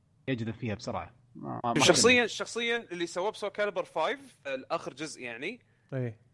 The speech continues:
Speaker 2: خلاني أحب السلسلة أكثر ل-، لسبب العمق ال-، ال-، اللي إضافته الحركات السوبرات الجديدة هذه.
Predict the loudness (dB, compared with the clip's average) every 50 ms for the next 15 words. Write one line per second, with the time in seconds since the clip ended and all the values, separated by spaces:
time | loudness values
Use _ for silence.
0 | _ -4 -2 0 2 2 2 0 0 -2 -6 -6 -8 -10 -10 -12 -12 -10 -6 -4
1 | -2 -2 -2 -2 -4 -6 -6 -4 -4 -4 -4 -4 -4 -4 -2 -2 -4 -4 -6 -6
2 | -6 -8 -8 -10 -8 -8 -6 -4 -4 -6 -6 -8 -8 -6 -4 -4 -6 -6 -6 -8
3 | -6 -6 -6 -6 -6 -6 -6 -6 -6 -8 -10 -12 -10 -10 -10 -2 0 0 0 0
4 | -2 -6 -8 -6 -8 -8 -10 -14 -8 -6 -6 -6 -4 -2 0 0 0 -2 -8 -16
5 | -16 -16 -10 -6 -4 -4 -4 -6 -8 -14 -20 -18 -16 -14 -12 -10 -10 -8 -8 -6
6 | -6 -6 -6 -6 -8